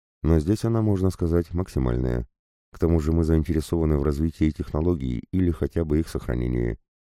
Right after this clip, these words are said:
А эти деньги помогут лодочнику возобновить производство, иначе процесс деградации не остановить.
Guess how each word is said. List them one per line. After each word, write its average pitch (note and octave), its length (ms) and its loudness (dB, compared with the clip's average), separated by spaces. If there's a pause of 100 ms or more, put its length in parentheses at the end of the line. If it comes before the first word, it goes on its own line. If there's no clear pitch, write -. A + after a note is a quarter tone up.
(320)
А G2 100 2
эти A#2+ 220 2
деньги G2+ 260 2
помогут F#2+ 380 0
лодочнику F2+ 640 0 (120)
возобновить D2 500 0
производство, C#2 680 -2 (400)
иначе E2 360 0
процесс D#2+ 380 -2
деградации C#2+ 680 -2
не D#2 120 0
остановить. B1 560 -2